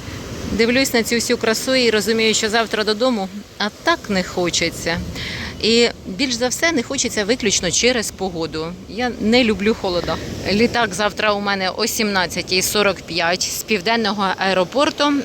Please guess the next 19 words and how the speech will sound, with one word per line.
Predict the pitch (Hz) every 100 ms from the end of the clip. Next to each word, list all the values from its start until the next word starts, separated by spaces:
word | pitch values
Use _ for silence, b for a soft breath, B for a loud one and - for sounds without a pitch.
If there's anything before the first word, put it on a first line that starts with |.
| -
О | 220
дванадцятій | 208 226 226 226 220 196
годині | 220 196 202 185 170
я | 196 185
виселяюся | 180 - 185 170 160 160 160 170
вже | 156 196
з | 190
номера | 302 302 262 254
і | - - 403
йду | 214 254
собі | - 180 208
на | 190 -
автовокзал. | 180 190 196 170 170 165 151 - B B B
Зранку | 190 269 262 247 247
хочу | 247 233
поснідати | 214 247 - 233 208 185 196
та | 208
сходити | 208 - 226 220 196
ще | - - 190